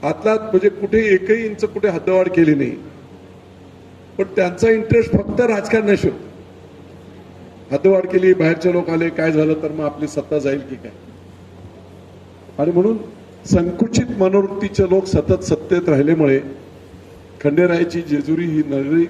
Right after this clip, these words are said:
उपेक्षित राहिली. मी इथे बसलेले काय, जे काय दोनशे, तीनशे, चारशे लोक असतील त्यांना विनंती करतो की घराघरामध्ये आपण सुद्धा हे बोललं पाहिजे.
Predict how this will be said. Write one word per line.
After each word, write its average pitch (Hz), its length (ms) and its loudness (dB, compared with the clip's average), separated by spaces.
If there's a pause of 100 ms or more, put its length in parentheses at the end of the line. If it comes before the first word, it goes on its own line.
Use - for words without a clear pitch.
उपेक्षित 214 560 0
राहिली. 147 260 2 (1400)
मी 175 320 0 (300)
इथे 180 180 0
बसलेले 180 400 0
काय, 185 320 2 (400)
जे 151 80 2
काय 175 180 0
दोनशे, 165 340 4
तीनशे, 170 360 2
चारशे 170 380 2
लोक 175 180 0
असतील 143 320 -2 (600)
त्यांना 156 200 0
विनंती 180 360 2
करतो 180 280 2
की 180 120 4
घराघरामध्ये 160 720 2
आपण 165 300 2
सुद्धा 160 240 2
हे 151 120 4
बोललं 139 280 4
पाहिजे. 123 280 -2